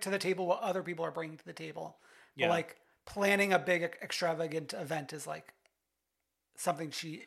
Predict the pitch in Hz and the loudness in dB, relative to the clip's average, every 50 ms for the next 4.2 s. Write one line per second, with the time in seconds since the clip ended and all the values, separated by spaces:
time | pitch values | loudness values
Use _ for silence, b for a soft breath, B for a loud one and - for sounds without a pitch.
0 | - - - 170 151 139 160 156 156 - - - - - - - 254 277 247 - | -14 -12 -10 -10 -8 -8 -8 -8 -8 -10 -14 -16 -16 -8 0 4 4 4 6 8
1 | 285 254 226 185 143 143 156 165 151 - 180 170 165 160 139 135 - - - 175 | 8 10 10 8 6 4 2 2 2 2 4 6 8 8 8 8 6 4 4 4
2 | 170 - 175 175 165 - 160 143 131 135 139 131 - - - 147 131 127 131 131 | 2 2 2 0 0 4 6 6 6 6 2 2 0 2 6 8 8 8 6 4
3 | 135 123 113 131 127 117 104 - - - - - 135 120 - - - - 127 110 | 0 0 0 0 -2 -2 0 2 2 4 4 6 4 4 4 2 0 0 0 0
4 | 110 113 - | -2 -4 -6